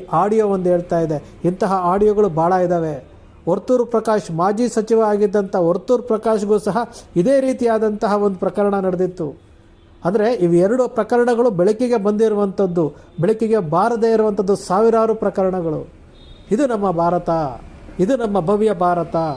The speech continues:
ಇದು ನಮ್ಮ ಭಾರತ ದೇಶದಲ್ಲಿ ಏನು ಸತ್ಯ, ಧರ್ಮ, ನೀತಿ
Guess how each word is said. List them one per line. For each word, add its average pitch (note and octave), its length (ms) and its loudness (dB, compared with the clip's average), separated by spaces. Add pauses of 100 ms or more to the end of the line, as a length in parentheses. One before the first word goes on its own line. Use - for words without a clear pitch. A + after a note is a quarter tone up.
(400)
ಇದು G#3+ 440 0 (240)
ನಮ್ಮ F3+ 180 0
ಭಾರತ G3+ 400 0
ದೇಶದಲ್ಲಿ G#3 880 0
ಏನು F3 500 -2 (100)
ಸತ್ಯ, G3 360 -2 (180)
ಧರ್ಮ, G#3 380 0
ನೀತಿ G3+ 640 0